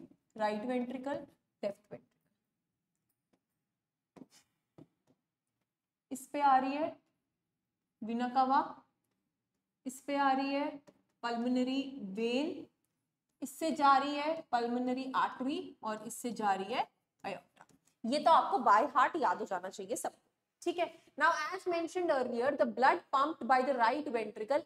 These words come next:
enters the pulmonary artery। जो यहाँ से blood होता है, ये किधर enter करता है? Pulmonary artery में। Whereas the left ventricle pumps the blood into the aorta।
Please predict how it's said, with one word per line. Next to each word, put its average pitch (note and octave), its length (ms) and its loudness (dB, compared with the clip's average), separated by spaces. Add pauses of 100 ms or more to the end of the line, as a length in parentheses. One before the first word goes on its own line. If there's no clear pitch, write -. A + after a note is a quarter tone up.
enters C4 480 2
the D#4+ 160 -2
pulmonary A#3 540 -2
artery। - 320 -18 (300)
जो G#3 120 0
यहाँ F4+ 400 4
से F4+ 120 -2
blood B3+ 300 4
होता A3+ 220 -2
है, D4 80 0
ये - 180 -12
किधर C#4+ 240 -4
enter C4+ 280 0
करता C4 280 -2
है? D#4+ 80 2 (220)
Pulmonary A#3 520 0 (300)
artery G#3+ 400 0
में। G#3+ 180 -10 (1900)
Whereas F4 520 8
the F4+ 120 2
left D#4+ 420 4
ventricle D4 580 0
pumps - 520 0
the A#3+ 60 2 (100)
blood G#3 280 0
into A3 240 -10
the D4+ 140 -2 (240)
aorta। A3 320 -4